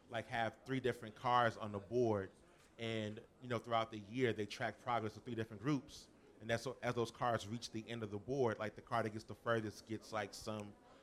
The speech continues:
prize or something like that. Um, as we move into things like standards-based grading,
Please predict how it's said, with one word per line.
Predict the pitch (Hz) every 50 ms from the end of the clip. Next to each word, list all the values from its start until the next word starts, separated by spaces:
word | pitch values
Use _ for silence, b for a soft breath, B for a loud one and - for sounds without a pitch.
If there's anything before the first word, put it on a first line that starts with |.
| B B - -
prize | 123 113 107 107 107 101 98 95
or | 95
something | - - 107 101 98 98 98
like | 98 95 - -
that. | 101 95 95 - - B B B B B B B -
Um, | 127 123 120 117 117 - -
as | 127 135 135
we | 147 151
move | 139 139 139 127
into | 131 127
things | 127 - 123 123 123 104 92
like | 117 110 107 - -
standards-based | - - 123 120 120 117 - - - 113 107 104 - -
grading, | - 135 143 165 165 175 180 170 170 170 170